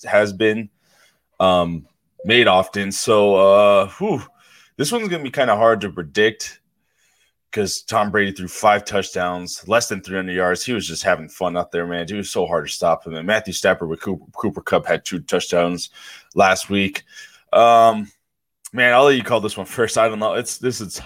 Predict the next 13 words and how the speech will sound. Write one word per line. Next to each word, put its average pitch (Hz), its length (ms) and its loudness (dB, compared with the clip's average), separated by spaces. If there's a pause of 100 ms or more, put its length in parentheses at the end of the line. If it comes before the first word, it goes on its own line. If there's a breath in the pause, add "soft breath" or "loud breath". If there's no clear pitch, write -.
(120)
this 113 200 -12
is - 60 -16
tough - 320 -2
right 87 120 -2
here. 85 360 -6
This 101 160 -10
is 110 100 -10
probably 104 260 0
the 85 100 -8
toughest 98 460 -6
one 92 100 -10
to 90 80 -10
call. 85 340 -4